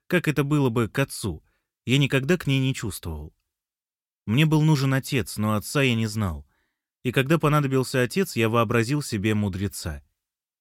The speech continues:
На этом примере с профессором я опять во всей яркости встретил вечно мучившую меня мысль о том,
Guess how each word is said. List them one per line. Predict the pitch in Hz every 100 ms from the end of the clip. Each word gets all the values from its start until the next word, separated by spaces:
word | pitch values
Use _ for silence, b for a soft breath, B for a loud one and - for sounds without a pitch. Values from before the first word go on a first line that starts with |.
| _ _ _ _
На | 92 117
этом | 139 143
примере | 135 147 139
с | 131
профессором | - 120 190 185 117 92 80 _ _ _
я | 98 127
опять | 135 208
во | 156
всей | 139 156 143
яркости | 196 196 117 - 107
встретил | - 165 - 151
вечно | 135 196 - 156
мучившую | 170 185 170 - 156 139
меня | 131 135
мысль | 147 143 123 104
о |
том, | 101 185 208